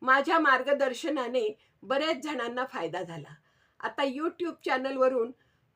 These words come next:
फक्त चांगलेच विचार मांडणे हे ठरवले आहे. स्वामी समर्थ आहेतच पाठीशी,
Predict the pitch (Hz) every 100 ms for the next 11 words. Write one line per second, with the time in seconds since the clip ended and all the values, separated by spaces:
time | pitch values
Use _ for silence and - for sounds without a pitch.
0 | - 277 - - 294 - 226 240 269 359
1 | 330 269 254 240 220 208 220 196 196 _
2 | - - - 185 165 175 190 139 - _
3 | _ _ _ _ - 214 196 214 247 262
4 | 240 240 233 294 254 320 - 302 - 247
5 | 247 285 - 240